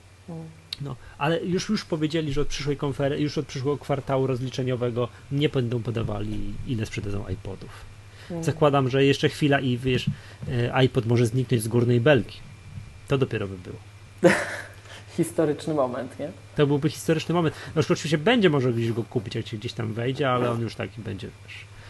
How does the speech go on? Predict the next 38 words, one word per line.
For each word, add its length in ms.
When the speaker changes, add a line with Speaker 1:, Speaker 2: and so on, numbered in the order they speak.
Speaker 2:
gdzieś, 160
gdzieś, 180
gdzieś 220
będzie, 600
gdzieś 260
będzie 500
zakopany. 520
Bo 80
teraz 220
jak 80
wejdziesz 340
na 220
amerykański 680
Apple 260
Store, 440
to 160
tam 180
jeszcze 260
jest, 320
ale 240
Watch 400
doszedł 480
do... 220
Jak 100
wejdziesz 280
nie 100
na 120
P 200
L, 160
tylko 280
na 80
Speaker 1:
Mhm. 140
Speaker 2:
com, 200
to 100
jest 120
Speaker 1:
W 40
Polsce. 360
Speaker 2:
Watch. 80